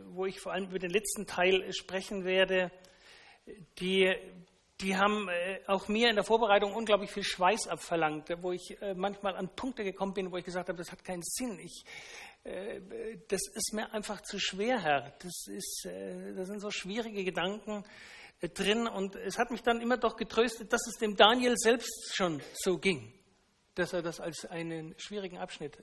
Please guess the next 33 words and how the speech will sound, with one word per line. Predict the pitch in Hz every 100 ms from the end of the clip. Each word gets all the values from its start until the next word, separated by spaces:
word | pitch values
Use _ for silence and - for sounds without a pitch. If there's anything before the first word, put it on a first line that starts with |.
| -
empfunden | 165 151 160 156 156 151
hat. | 156 - _ - - - - - - -
Und | 170
es | 170
gibt | 208
ganze | 202 208 220
Generationen | 196 196 185 - 196 208 214
von | 196 175
Juden | 165 220 226
und | 196 180
Christen, | 220 202 202
die | 180 185
über | 180
diese | 185 185 190 180 165 -
Abschnitte | 196 196 - 180 170 143 -
gegrübelt | 196 170 190 196 208 -
haben. | 147 139 139 - _ _ _ - - - - - - -
Damit | 214 277
wir | 254
ein | 226
bisschen | 262 254 -
Anschluss | 220 247 254 214 - - -
bekommen, | 196 - 220 220 185
weil | 196
ich | 202
ja |
jetzt | 208 202 196
einfach | 214 - 185 -
reinsteige | 175 185 226 - 196 185 180
mitten | 208 208
in | 185
das | 185 180
Buch | - 190 -